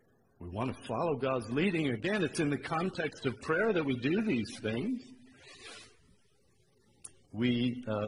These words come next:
make decisions best together. So, what about my mammoth tusk? Lightening up a little bit away from Women's Our Nation. By the way, how old was that mammoth tusk? Don't say it out loud.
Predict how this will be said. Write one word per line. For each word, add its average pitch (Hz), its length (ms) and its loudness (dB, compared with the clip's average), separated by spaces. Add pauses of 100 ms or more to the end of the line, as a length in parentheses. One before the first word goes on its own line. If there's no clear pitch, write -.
make 113 420 0 (400)
decisions 101 640 -4
best - 380 -6
together. 127 340 -2
So, 147 220 0 (500)
what 95 100 -4
about 113 260 0
my 120 120 0
mammoth 147 420 0
tusk? - 380 -6 (140)
Lightening 92 440 -4
up - 120 -4
a 104 40 -4
little 143 300 2
bit 156 240 2
away 131 240 0
from 123 200 0
Women's 135 320 2
Our 127 120 4
Nation. 139 520 0 (200)
By 175 100 0
the 220 80 0
way, 214 160 0 (320)
how 202 260 -4
old 180 300 2
was 180 160 -4
that 139 220 -2
mammoth 143 380 -4
tusk? - 360 -10 (3500)
Don't 113 180 0
say - 140 2
it 131 120 2
out 143 180 2
loud. 139 360 0